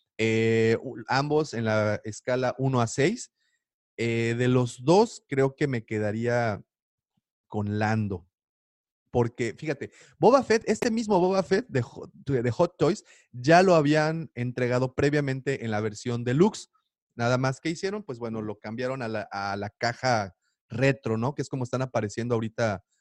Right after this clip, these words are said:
Speaker 1: digo, eh, por conmemorar el cuarenta aniversario del Imperio Contraataca. Entonces tienen esta caja retro, que es como el empaque individual, y es
Speaker 2: <clears throat>
Speaker 1: básicamente la misma figura que la deluxe,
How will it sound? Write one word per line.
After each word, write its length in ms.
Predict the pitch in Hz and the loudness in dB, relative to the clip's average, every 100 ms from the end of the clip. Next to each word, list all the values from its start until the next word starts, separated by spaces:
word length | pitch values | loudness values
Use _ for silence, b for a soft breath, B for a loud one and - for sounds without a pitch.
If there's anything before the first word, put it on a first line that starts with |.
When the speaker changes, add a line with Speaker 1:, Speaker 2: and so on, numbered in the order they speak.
| _ - | _ -6
Speaker 1:
digo, 320 | 226 190 - | 0 2 0
eh, 280 | 117 113 101 _ _ _ _ _ _ | -4 -8 -10 _ _ _ _ _ _
por 220 | 120 113 | -4 -2
conmemorar 500 | - 127 127 123 127 | -4 -4 -2 2 2
el 100 | 139 | 2
cuarenta 300 | 143 123 117 | -2 -2 -4
aniversario 560 | 127 113 107 113 113 110 | -4 -4 -2 0 2 2
del 100 | 101 | 0
Imperio 320 | 95 98 98 | -4 -6 -6
Contraataca. 540 | - 104 - - - - _ _ _ | -8 -14 -14 -14 -16 -20 _ _ _
Entonces 300 | - 113 113 | -8 -8 -6
tienen 220 | 135 135 | -6 -6
esta 200 | 131 131 - | -8 -10 -10
caja 240 | 135 139 | -6 -4
retro, 400 | 143 156 151 - | -2 -4 -4 -8
que 80 | 120 | -10
es 100 | - | -12
como 200 | 123 113 | -10 -8
el 120 | 107 | -8
empaque 380 | 107 104 117 139 | -8 -8 -10 -8
individual, 540 | 143 156 165 151 151 _ _ _ _ - | -8 -4 2 2 2 _ _ _ _ -8
y 280 | 117 120 117 | -2 0 2
es 320 | 113 110 - - | 2 0 -2 -8
Speaker 2:
<clears throat> 100 | - | 0
Speaker 1:
básicamente 640 | 113 - 113 117 117 117 | 0 0 -2 -2 -2 -2
la 140 | 113 | -2
misma 320 | 117 135 135 127 | -2 -2 -2 -2
figura 400 | 127 127 123 117 | -2 0 0 0
que 180 | 120 | -2
la 140 | 123 127 | 0 0
deluxe, 480 | 135 139 127 - | 0 0 -2 -6